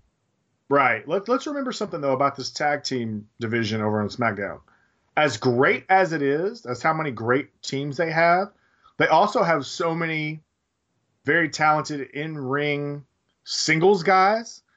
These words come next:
that there's a good chance, and only a two-hour show, that there's a good chance that that tag team division may not get as featured in the way that we want it to, in the way that it would if it were over on Raw with the extra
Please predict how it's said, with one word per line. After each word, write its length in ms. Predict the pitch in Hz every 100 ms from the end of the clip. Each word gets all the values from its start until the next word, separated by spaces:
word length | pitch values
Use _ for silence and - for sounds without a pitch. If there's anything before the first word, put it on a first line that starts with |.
| _ -
that 80 | -
there's 180 | 202
a 80 | 160
good 360 | 123 107 190 202
chance, 340 | - 208 147
and 120 | 147 156
only 240 | 196 196
a 60 | 156
two-hour 480 | - 196 175 156
show, 580 | 131 - 269 185 104 95 _ _ - _
that 60 | 131
there's 200 | 196 160
a 40 |
good 200 | 135 220
chance 380 | 190 247 285 233
that 100 | 143
that 180 | 165 135
tag 280 | - 208 208
team 160 | 185 170
division 720 | 151 151 135 151 143 143 135 _ _ -
may 240 | 110 151 190
not 220 | 180 147
get 160 | 170
as 200 | 147 139 -
featured 420 | 233 220 165 143
in 80 | 131
the 80 |
way 220 | 127 143 135
that 100 | 117
we 140 | 131
want 240 | 147 208
it 100 | 180
to, 320 | 135 135 127 131
in 100 | 127
the 80 |
way 200 | 127 147
that 120 | 135 123
it 140 | -
would 220 | 147 175
if 80 | 139
it 100 | 123
were 240 | 117 120 117
over 220 | 113 110
on 80 | 110
Raw 240 | 147 165
with 140 | 139 -
the 100 | 101
extra 300 | - -